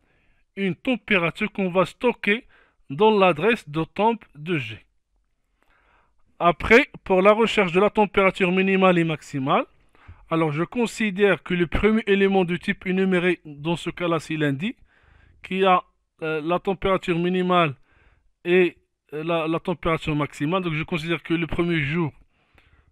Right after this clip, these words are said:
nous avons la température minimale et la température maximale. Après, je vais utiliser une boucle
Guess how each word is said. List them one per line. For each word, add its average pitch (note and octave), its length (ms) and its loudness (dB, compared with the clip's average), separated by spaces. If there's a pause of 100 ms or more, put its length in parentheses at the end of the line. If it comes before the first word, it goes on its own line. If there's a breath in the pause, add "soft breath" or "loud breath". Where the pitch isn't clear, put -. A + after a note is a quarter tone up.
(160)
nous D3+ 160 -2
avons E3+ 240 2
la F3 100 0
température D#3+ 640 -4
minimale D#3+ 220 -2
et - 20 -2
la D3+ 80 -4
température C#3+ 500 -6
maximale. C3 600 -6 (560 soft breath)
Après, F3 340 0
je F#3 120 2
vais G#3+ 100 0
utiliser G3+ 480 -2
une F3+ 100 0
boucle A3+ 360 -6